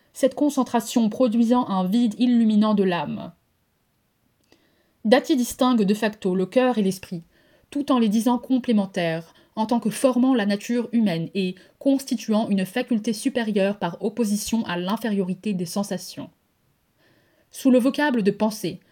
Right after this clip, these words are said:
on peut trouver avec l'école méiste, d'une part, la connaissance, ensuite, la compréhension par l'esprit éclairant, enfin, la cogitation. En général, le problème des rapports entre l'esprit et le corps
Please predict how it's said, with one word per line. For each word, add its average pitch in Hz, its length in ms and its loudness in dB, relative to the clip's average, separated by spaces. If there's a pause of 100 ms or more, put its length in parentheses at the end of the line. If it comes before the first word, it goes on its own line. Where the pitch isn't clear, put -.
(260)
on 233 120 2
peut 302 140 0
trouver 233 380 2
avec 180 180 -4
l'école 233 380 0
méiste, 208 560 0
d'une 208 320 2
part, 170 420 -6 (280)
la 208 120 0
connaissance, - 720 -2 (240)
ensuite, 220 600 -2 (220)
la 196 100 -2
compréhension 240 760 0
par 185 180 -4
l'esprit 220 460 -2
éclairant, 214 540 0 (340)
enfin, 208 460 -4 (260)
la 190 140 0
cogitation. 214 680 -2 (760)
En 202 120 2
général, 208 580 2
le 190 120 0
problème 240 440 4
des 202 80 4
rapports 220 480 2
entre 190 200 -2
l'esprit 226 380 -2
et 196 140 -2
le 185 80 -2
corps 180 500 -2